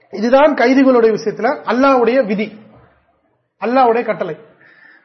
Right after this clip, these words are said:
நம்ம ஜெனீவாவுடைய விதி, அந்த விதி, இந்த விதி, அந்த விதிகளை விட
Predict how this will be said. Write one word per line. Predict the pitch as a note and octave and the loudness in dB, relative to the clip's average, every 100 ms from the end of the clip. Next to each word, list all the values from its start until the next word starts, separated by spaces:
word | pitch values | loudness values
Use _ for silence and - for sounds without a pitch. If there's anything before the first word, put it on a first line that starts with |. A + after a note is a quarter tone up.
| - | -4
நம்ம | G#3 A3+ A3 G#3+ G#3 G3+ G3 F#3 F3+ E3+ - _ _ | 0 2 2 2 0 -6 -8 -8 -10 -12 -18 _ _
ஜெனீவாவுடைய | F3+ A3+ C4 C4 A#3+ A#3 A3 | -2 0 2 2 2 0 0
விதி, | G#3+ G#3+ A3 - | -2 -4 -4 -6
அந்த | F#3 G#3+ A#3 | -10 -4 -2
விதி, | A3 A3+ | -2 -4
இந்த | G#3+ G#3 A3+ | -6 -2 -2
விதி, | G#3+ G#3 G3 - - | -2 -6 -10 -14 -20
அந்த | - F#3+ A#3+ | -14 -4 -2
விதிகளை | B3+ B3 A#3+ G#3+ | -2 -2 -4 -4
விட | F#3+ A#3 | -4 -6